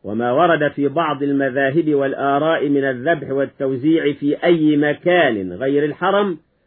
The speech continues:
فهو عند التعذر، وكذلك في فدية الأذى والهدي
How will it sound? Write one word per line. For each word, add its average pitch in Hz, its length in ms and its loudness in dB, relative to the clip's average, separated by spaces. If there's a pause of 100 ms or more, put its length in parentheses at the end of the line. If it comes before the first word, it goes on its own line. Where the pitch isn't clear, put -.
(280)
فهو 117 280 -2
عند 120 340 -4
التعذر، 107 1000 -4 (760)
وكذلك 110 720 -4
في 104 240 -10
فدية 110 520 -4
الأذى 113 500 -4
والهدي 123 760 -2